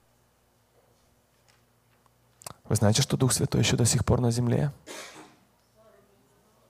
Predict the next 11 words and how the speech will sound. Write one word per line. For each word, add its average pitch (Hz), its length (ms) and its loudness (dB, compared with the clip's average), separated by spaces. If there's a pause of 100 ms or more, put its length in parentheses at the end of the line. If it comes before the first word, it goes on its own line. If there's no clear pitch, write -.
(800)
Вы - 80 -6
можете 110 260 0
громко 131 320 4
сказать: - 300 -4
"Слава 90 280 0
Богу". 123 300 -4 (2000)
Дух 123 280 6
Святой – 104 600 2 (720)
до 110 240 6
сих - 320 2
пор - 340 0